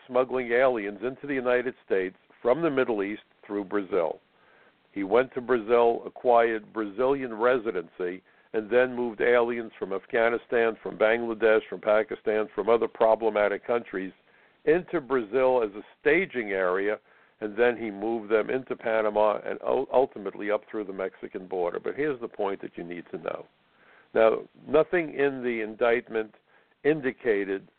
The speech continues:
that any of those aliens went to the terror training camps located in Brazil, but why Brazil? You know, with all the possibilities, the idea that he moved them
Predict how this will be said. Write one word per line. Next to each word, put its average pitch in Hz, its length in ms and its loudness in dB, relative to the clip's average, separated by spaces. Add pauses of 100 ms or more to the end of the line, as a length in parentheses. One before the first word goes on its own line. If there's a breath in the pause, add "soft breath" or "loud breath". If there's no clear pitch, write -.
that 104 220 0
any 120 240 0
of 110 80 -2
those 107 220 2
aliens 104 580 2
went 110 320 0
to 113 80 -6
the 98 140 -8 (100)
terror 107 280 4
training 113 520 -2
camps 90 360 -4
located 95 520 -2
in 85 140 -10
Brazil, 104 500 2 (480 soft breath)
but 117 160 -4
why 110 320 4
Brazil? 98 580 -8 (540)
You 104 80 -6
know, 95 300 0 (360 soft breath)
with 123 140 0 (280 soft breath)
all 139 200 6
the 165 80 -6
possibilities, 117 960 -4
the 104 140 -6
idea 117 420 -4
that 98 160 -12
he 92 60 -14 (200)
moved 113 320 -6
them 107 140 -4